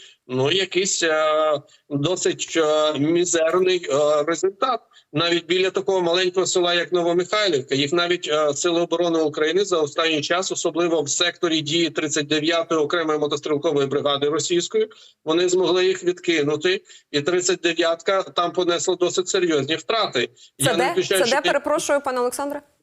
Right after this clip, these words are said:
Speaker 1: Біля Новомихайлівки,
Speaker 2: Ага.
Speaker 1: е, на південь, е, південніше, так? І в пів-, е, південний сектор, там якраз тридцять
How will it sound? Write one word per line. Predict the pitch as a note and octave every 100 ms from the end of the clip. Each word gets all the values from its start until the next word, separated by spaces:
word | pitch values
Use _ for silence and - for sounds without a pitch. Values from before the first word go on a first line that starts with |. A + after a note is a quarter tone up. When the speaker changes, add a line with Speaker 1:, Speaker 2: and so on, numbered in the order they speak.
| -
Speaker 1:
Біля | F#3+ F#3
Новомихайлівки, | F#3 F3 F3 - E3 C#3+ B2+ C3 C3+
Speaker 2:
Ага. | G3+ G#3 D3+ D3+ D3
Speaker 1:
е, | C#3+
на | D#3+ E3+
південь, | G3+ F#3 F3+ E3 _
е, | C#3+
південніше, | C#3 E3 D3+ D#3 C3 B2+ C3+ C3
так? | D3+ F3+ _ - - G3+ F#3 _
І | D#3+ E3+ E3+
в | C3+
пів-, | - F3 D#3
е, | D#3 D3+
південний | D3+ E3+ E3+ E3 D3+
сектор, | F3+ C3 C#3+ B2+
там | D3
якраз | D3 D3 D3+ -
тридцять | D#3 C#3+ C#3+